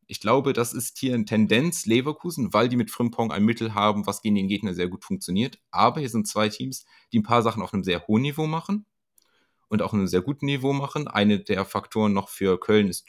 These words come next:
übrigens Kainz, der auch von dieser zentralen offensiven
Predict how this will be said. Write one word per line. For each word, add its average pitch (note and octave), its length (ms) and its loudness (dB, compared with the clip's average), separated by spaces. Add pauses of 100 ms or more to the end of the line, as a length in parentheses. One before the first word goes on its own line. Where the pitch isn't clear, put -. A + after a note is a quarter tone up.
übrigens F2+ 540 -6
Kainz, D3 580 -4 (1040)
der G2+ 220 4
auch G#2 260 0
von G#2 160 4
dieser F#2+ 320 2
zentralen F#2 300 -2
offensiven A#2 520 -4